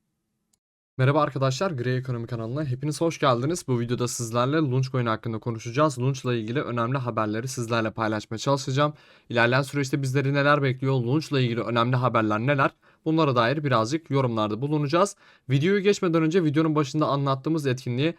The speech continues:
katılmayı unutmayın arkadaşlar. Ayrıca daha detaylı bilgiler öğrenmek için yine Telegram kanalımıza da katılabilirsiniz.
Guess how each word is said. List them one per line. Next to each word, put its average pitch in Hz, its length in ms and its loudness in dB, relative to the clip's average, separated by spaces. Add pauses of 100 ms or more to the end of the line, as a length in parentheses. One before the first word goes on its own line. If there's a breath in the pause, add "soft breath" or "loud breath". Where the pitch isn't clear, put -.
(220 soft breath)
katılmayı 139 460 0
unutmayın 147 340 -2
arkadaşlar. 135 520 -2
Ayrıca 131 420 0
daha 139 240 0
detaylı 127 440 0
bilgiler 120 360 -2
öğrenmek 110 380 -2
için 156 160 -2
yine 131 220 0 (240 loud breath)
Telegram 127 440 0
kanalımıza 117 480 -2
da 160 140 -2 (200 soft breath)
katılabilirsiniz. 139 800 -2